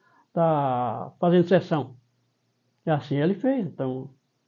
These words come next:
Aí le-, ela leu um pedaço da Bíblia pra ele, sentado na salinha, leu um pedaço da Bíblia, dispensou eles, e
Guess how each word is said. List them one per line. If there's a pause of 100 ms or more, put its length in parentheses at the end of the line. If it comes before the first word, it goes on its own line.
Aí
le-,
ela
leu
um
pedaço
da
Bíblia
pra
ele,
sentado
na
salinha, (580)
leu
um
pedaço
da
Bíblia,
dispensou
eles, (500)
e